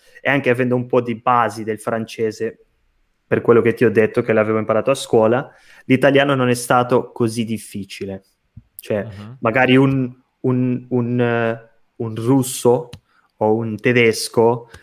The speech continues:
Speaker 1: o un olandese avrà più difficoltà in imparare l'italiano rispetto a me. Ehm,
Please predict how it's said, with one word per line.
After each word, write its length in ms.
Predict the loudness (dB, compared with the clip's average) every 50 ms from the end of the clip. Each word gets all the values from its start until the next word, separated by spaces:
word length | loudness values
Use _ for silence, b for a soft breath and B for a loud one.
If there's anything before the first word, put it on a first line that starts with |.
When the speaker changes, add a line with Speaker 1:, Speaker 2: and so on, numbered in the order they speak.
| B B _ _
Speaker 1:
o 120 | -2 -2 0
un 140 | 0 2
olandese 760 | 2 2 2 2 2 2 2 4 4 4 2 2 2 0 0
avrà 320 | 0 0 -2 -2 -2 -4 -4
più 300 | -8 _ _ -8 -6 -4
difficoltà 600 | -4 -6 -6 -6 -4 -2 -2 -2 -2 -2 -2 -2
in 100 | -2 -6
imparare 380 | -6 -4 -4 -4 -4 -4 -4
l'italiano 800 | -6 -8 -8 -6 -6 -4 -2 0 0 0 0 -2 -2 -2 -4 -4
rispetto 460 | -6 -8 -12 -16 -18 -14 -8 -6 -6
a 20 |
me. 240 | -6 -6 -6 -10 -12 _ _ _ _ _ _ B B B B B B B B B B B B -4
Ehm, 540 | 0 2 2 4 4 2 0 -2 -6 -10 -16